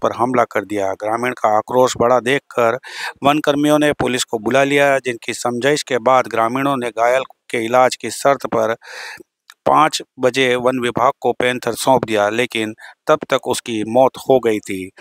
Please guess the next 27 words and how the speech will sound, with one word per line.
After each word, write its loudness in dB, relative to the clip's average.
पैंथर 2
का 2
पोस्टमार्टम 0
आज 0
किया 0
जाएगा। 4
पैंथर -6
के -10
मुंह 0
और 4
सर 2
से -4
खून 2
बह 4
रहा 2
था। -6
घटना 2
पर 4
वन 0
विभाग 0
ने -4
चुप्पी -8
साध 2
ली 0
है। 0
वे 2
पोस्टमार्टम 2